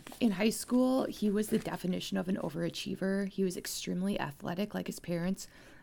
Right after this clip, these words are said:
very competitive, very just intense person, and that kinda carried on throughout his life. He won an athletic scholarship, not to, like, a specific college, which is, like, a sum of money, but he couldn't attend an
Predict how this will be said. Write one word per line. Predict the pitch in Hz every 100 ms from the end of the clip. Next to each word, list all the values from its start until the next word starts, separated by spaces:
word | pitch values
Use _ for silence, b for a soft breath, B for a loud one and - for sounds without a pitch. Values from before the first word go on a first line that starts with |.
| -
very | - 202 202 196
competitive, | 175 151 165 165 170
very | 165 160 185 180 196
just | 196 180 -
intense | 170 180 - 170 - -
person, | - 127 - 202 208 214 B B B -
and | 165
that | -
kinda | - 180
carried | - 170 175
on | - 180
throughout | 175 170 -
his | 151 -
life. | - - - - - B B B B B B
He | - 247
won | 240 202 214
an | 262
athletic | 302 247 190 185 -
scholarship, | - 170 - - - 208 - - - - -
not | 185 -
to, | -
like, | 190 185
a |
specific | 180 175 - -
college, | - 156 170 -
which | -
is, | -
like, | 175 170
a |
sum | 143 - 165
of | 165 156
money, | 147 147 175 226 B B B -
but | 196
he | 190 214
couldn't | 226 247 294 -
attend | 180 - 165 185
an | 185